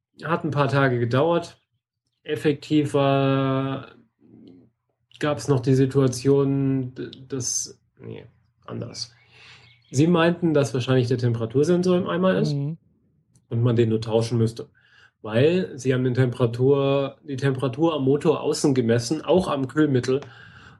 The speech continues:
Speaker 1: Und, äh, das wäre immer kalt gewesen. Da kann's kein Problem geben.
Speaker 2: Mhm.
Speaker 1: Dann haben sie gesagt, sie bestellen das Teil, das braucht drei Stunden.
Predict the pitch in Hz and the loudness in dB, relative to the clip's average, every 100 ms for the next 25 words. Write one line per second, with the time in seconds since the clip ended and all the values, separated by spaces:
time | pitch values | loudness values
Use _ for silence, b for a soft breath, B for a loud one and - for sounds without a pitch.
0 | _ - 135 131 131 127 - 120 120 120 | _ -2 2 4 2 0 -2 -2 0 0
1 | - 120 117 120 120 117 120 113 117 120 | 2 4 4 4 2 0 0 0 0 -6
2 | 117 113 113 117 123 127 117 127 113 113 | -6 -10 -8 -4 0 0 0 0 0 -2
3 | 110 113 110 110 107 - - 135 123 139 | 0 -2 0 -2 -4 -10 -10 -6 -6 -10
4 | - _ _ _ _ _ _ - 113 127 | -14 _ _ _ _ _ _ -8 0 2
5 | 120 131 127 117 113 127 131 131 113 117 | 4 4 2 0 -2 -2 -4 -6 -2 2
6 | 123 180 190 - 196 208 208 143 - 117 | 2 2 0 0 2 2 2 -2 -4 -6
7 | 113 123 113 - 143 185 208 | -4 0 0 2 0 0 -4